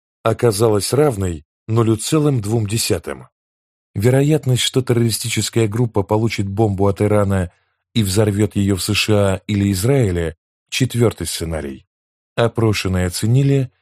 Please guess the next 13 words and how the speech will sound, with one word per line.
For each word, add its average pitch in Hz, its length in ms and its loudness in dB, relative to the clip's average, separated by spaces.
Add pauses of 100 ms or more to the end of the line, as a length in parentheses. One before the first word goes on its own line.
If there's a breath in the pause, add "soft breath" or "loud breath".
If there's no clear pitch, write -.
(120)
в 101 120 -2
ноль 104 160 2
целых 127 420 -2
двадцать 98 420 -4
пять 92 200 -6
сотых. - 440 -12 (720)
Около 107 380 2
половины 104 400 0
респондентов 98 800 -2
решили, 98 580 -2 (320)
что - 260 -4
четвертый 127 560 0
сценарий 85 600 -2